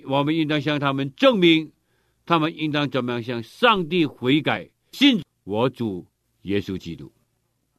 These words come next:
那最后我们看见他怎么对自己。他说，“现在我要往耶路撒冷去，但是我心里面不平安，我不知道会遭遇什么事情，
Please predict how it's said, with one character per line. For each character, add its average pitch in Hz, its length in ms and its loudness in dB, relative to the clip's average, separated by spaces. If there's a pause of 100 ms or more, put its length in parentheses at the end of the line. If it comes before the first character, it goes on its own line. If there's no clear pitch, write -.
(840)
那 160 160 2
最 240 160 6
后 226 80 6
我 196 80 6
们 196 100 4
看 185 160 2
见 170 160 2
他 139 540 0
怎 135 160 0
么 127 100 0
对 127 220 0
自 113 240 -12
己。 - 240 -20 (720)
他 175 180 2
说 165 160 4
，“现 185 300 2
在 143 320 2 (180)
我 120 140 -2
要 131 120 4
往 120 220 0
耶 110 140 0
路 110 100 -4
撒 107 160 -10
冷 82 160 -12
去， - 220 -20 (720)
但 190 180 4
是 170 80 2
我 165 160 6
心 226 160 0
里 220 100 6
面 202 220 4
不 196 100 4
平 160 220 2
安， 123 200 -4 (480)
我 139 160 4
不 202 160 4
知 233 260 -2
道 214 160 4
会 190 120 4
遭 226 260 4
遇 214 120 4
什 139 140 0
么 135 120 -2
事 117 160 -8
情， 78 200 -16